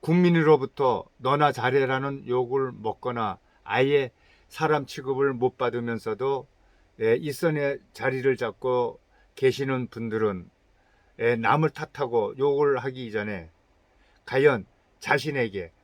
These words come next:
에, 능호인, 능호인의 자격이 있는지를, 에, 살펴보아야 할 것이다.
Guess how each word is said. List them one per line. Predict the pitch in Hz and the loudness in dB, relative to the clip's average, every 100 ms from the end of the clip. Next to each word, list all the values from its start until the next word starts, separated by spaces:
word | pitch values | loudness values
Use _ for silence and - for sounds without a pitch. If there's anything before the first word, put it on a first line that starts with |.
| _ _ _ _ | _ _ _ _
에, | 117 117 | 0 2
능호인, | 113 147 156 156 147 151 143 - _ _ _ _ _ | 2 2 2 4 4 2 -4 -12 _ _ _ _ _
능호인의 | 123 131 151 135 135 139 123 117 117 143 135 - _ _ _ | -8 -4 -2 2 4 2 0 -4 -2 -4 -4 -12 _ _ _
자격이 | - 127 123 135 120 131 | -4 -4 4 4 4 -6
있는지를, | 131 120 123 117 117 123 127 - _ _ | -8 -10 -8 -8 -6 -4 -4 -6 _ _
에, | 110 110 | -4 -4
살펴보아야 | 110 - 139 - 139 127 120 _ _ _ - 120 113 120 131 123 _ _ _ | -6 -8 -8 -6 -4 -4 -6 _ _ _ -2 0 2 0 -4 -6 _ _ _
할 | - 160 | -6 -6
것이다. | - 120 - 117 95 | -2 -4 -4 -10 -10